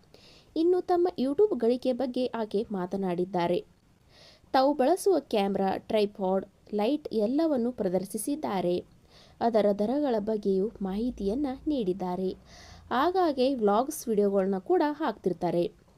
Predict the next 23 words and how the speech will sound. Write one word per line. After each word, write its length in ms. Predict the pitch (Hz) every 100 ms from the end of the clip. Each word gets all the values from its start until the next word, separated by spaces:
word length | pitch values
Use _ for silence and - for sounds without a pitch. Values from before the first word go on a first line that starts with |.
| - - - - -
ಇತ್ತೀಚೆಗೆ 640 | 294 - 453 - 320 294
ಸೀತಾರಾಮ 640 | - - 302 381 381 359 370
ಧಾರಾವಾಹಿ 600 | 330 220 220 214 190 190
ತಂಡ 300 | 185 285 320 277
ಪ್ರಯಾಗ್ರಾಜ್ 880 | 285 - 294 339 370 285 233 240 240
ಕುಂಭಮೇಳಕ್ಕೆ 760 | - 220 220 196 180 175 -
ಹೋಗಿತ್ತು. 640 | 330 320 220 185 - 190 - - - - - - - - - - -
ಅಲ್ಲೇ 320 | 262 302 392
ಧಾರಾವಾಹಿಯ 720 | 330 233 311 339 349 311 269
ಕೆಲ 260 | 226 240 220 254
ಎಪಿಸೋಡ್‌ಗಳನ್ನು 800 | 214 196 247 330 320 247 220 202 190
ಕೂಡ 260 | 349 370 302
ಚಿತ್ರಿಸಿ 500 | 311 220 - 185 220
ಕರಲಾಗಿತ್ತು. 760 | 214 233 196 180 180 - 190 - - _ - - - - - - _
ಈ 180 | 311 480
ಬಗ್ಗೆ 280 | 440 370 294
ಕೂಡ 220 | 294 262 247
ವೈಷ್ಣವಿ 640 | 247 202 202 - 208 202 208
ವ್ಲಾಗ್ 380 | 202 185 262 294
ವಿಡಿಯೋ 300 | 226 202 196
ಮಾಡಿ 380 | 302 403 320
ಪೋಸ್ಟ್ 460 | 330 - 269 269 -
ಕೂಡ 200 | -